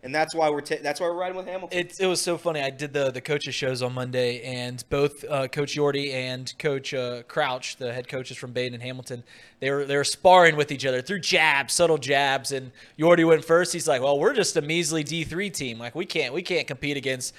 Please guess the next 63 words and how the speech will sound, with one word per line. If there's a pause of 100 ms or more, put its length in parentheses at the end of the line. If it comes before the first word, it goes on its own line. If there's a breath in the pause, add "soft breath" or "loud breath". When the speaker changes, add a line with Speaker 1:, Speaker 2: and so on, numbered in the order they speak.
(160 loud breath)
Speaker 2:
this
Division
One
school."
And
R
V
Crouch
gets
up
there
and
he's
like, (260 loud breath)
"Well,
you
guys
are
the
Butler
County
All-Stars,
'cause
Baden
pulls
kids
from
everywhere
in
Butler
County
and
gives
kids
Speaker 1:
<laughs>
Yeah.
Speaker 2:
scholarships
and
stuff
like
that." (180 loud breath)
It's
gonna
be
a
great
game.
It's
gonna
be
packed, (340 loud breath)
but (360 soft breath)
I
think
the
Baden
Rams. (100)
Speaker 1:
And
you're
on
the
call,
right?